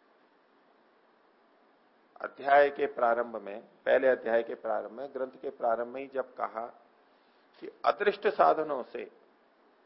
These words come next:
त्रिविध दुखों की निवृत्ति हो सकती है, दृष्ट साधनों से नहीं हो सकती, तो उन अदृष्ट साधनों के अंदर बहुत सारी चीजें आ गई थी। ज्ञान भी था उसमें, उसमें निष्काम कर्म भी थे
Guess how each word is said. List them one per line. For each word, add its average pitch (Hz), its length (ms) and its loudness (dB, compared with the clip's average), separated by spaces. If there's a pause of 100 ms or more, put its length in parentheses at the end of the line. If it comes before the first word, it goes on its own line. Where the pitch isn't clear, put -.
(1040)
त्रिविध 156 260 -8
दुखों 135 280 -4
की 131 160 -12
निवृत्ति 113 440 -14
हो 104 180 -16
सकती - 340 -20
है, - 760 -20
दृष्ट 170 260 -8
साधनों 175 400 4
से 175 140 -4
नहीं 165 180 -12
हो 120 100 -10
सकती, - 340 -20 (1000)
तो 113 60 -4
उन 139 180 -8
अदृष्ट 156 400 0
साधनों 131 500 0
के 131 180 -10
अंदर 110 440 0 (760)
बहुत 98 180 -10
सारी 139 200 -2
चीजें 151 260 -14
आ 156 140 -8
गई 160 160 -16
थी। 165 160 -20 (1600)
ज्ञान 117 280 -2
भी 214 140 -12
था 180 180 2
उसमें, 131 320 -4 (1080)
उसमें 131 200 -12
निष्काम 151 480 2
कर्म 147 300 2
भी 139 160 -12
थे 101 220 -14